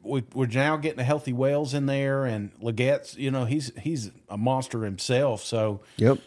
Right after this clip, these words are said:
Speaker 1: yeah, I, I, I would, I would, I would put South Carolina in that list. Um, but everybody else, I, I think you gotta put Georgia in there, and, and obviously sluggish starts out of the gate, but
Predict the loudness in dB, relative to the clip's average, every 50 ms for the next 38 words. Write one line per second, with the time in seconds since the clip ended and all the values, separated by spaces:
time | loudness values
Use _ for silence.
0 | -8 _ 2 2 4 4 2 2 4 4 4 4 2 0 -2 -2 -4 -6 -6 0
1 | 2 2 2 2 0 -2 -4 -8 -16 _ _ -4 0 0 0 2 0 -2 -4 -6
2 | -8 -12 _ -8 0 2 2 2 2 0 -2 -4 -4 0 0 0 0 0 -2 -2
3 | 0 0 0 0 0 -2 -2 -2 -2 -2 -4 -6 -6 -6 -4 -2 -2 0 0 -2
4 | -4 -6 -8 -6 -2 0 2 2 2 0 0 0 0 -2 -4 -4 -8 _ -20 -20
5 | -20 -20 _ _ 2 2 2 4 4 2 4 4 2 2 2 0 0 0 -2 -4
6 | -6 -4 -2 -2 -2 -2 0 0 2 2 2 0 -2 -4 -6 -4 -4 -2 0 0
7 | 0 -2 -2 -2 -2 -2 -4 -4 -4 -4 -6 -8 _ -8 -4 -2 0 0 0 0
8 | 0 0 -2 -4 -4 -6 -4 -2 -2 -4 -4 -8 -14 -20 -20 _ _ _ _ _
9 | _ 4 4 4 4 2 0 0 0 0 2 2 2 2 -2 -4 -8 -8 -2 0
10 | 2 2 2 0 -4 -2 0 2 2 2 2 2 2 2 4 2 2 0 -2 -2
11 | 0 0 2 0 0 -4 -4 -2 0 0 0 -2 -4 -10